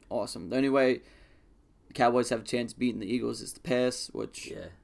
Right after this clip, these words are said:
Speaker 1: isn't the best, but, um, Eagles only gave two touchdowns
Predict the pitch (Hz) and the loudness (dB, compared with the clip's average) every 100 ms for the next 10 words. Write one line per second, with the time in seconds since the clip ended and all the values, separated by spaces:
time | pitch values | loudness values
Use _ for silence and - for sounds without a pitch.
0 | - 147 131 123 135 131 127 127 120 120 | 0 2 4 2 6 6 4 0 0 0
1 | 110 113 - - - - - - - - | -2 -6 -12 -20 -20 -20 -20 -20 2 6
2 | 165 147 143 131 131 123 113 - - 156 | 8 8 6 6 6 4 2 -8 -4 0
3 | 135 120 139 131 127 - | 2 2 0 0 -2 -8